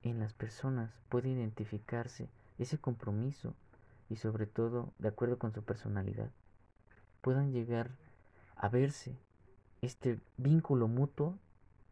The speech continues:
y llegar a ciertas etapas, tales como estos pasos, para poder llegar a vivir lo que siempre se ha querido vivir.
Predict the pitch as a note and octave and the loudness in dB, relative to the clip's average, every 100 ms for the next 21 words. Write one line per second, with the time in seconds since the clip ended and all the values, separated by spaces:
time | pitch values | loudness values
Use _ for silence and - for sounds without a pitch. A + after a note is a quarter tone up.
0 | - A#2+ A#2+ A2+ B2 B2+ C3 - C3+ C#3 | -6 -2 0 2 2 2 0 0 -2 -2
1 | C3+ A#2 B2+ B2+ C#3+ C#3+ - - - - | -6 -4 -4 -4 -6 -6 -12 -20 -20 -6
2 | - B2 C3+ C3+ - A2 G#2 F#2+ B2+ - | 2 4 2 0 0 4 4 2 -2 -14
3 | _ - - - - A2 C#3+ - D#3+ D#3+ | _ -20 -20 -10 -6 -4 -4 -2 0 0
4 | C3 - - - - - - - - - | -4 -8 -14 -20 -20 -20 -20 -20 -6 -2
5 | A#2+ A2+ A2 A2+ A#2+ B2+ A#2 B2 D3+ E3 | -2 0 2 2 2 2 2 0 -2 -8
6 | - - - - - A#2+ A2+ B2 B2 B2+ | -20 -20 -20 -8 -2 0 0 2 2 0
7 | A2+ G#2+ A#2 A#2 A#2+ A2+ - _ - A2 | -2 -4 -4 -2 -2 -2 -6 _ -8 -6
8 | A2 A2 G#2+ A2 D3+ A3+ | -2 0 0 0 0 -4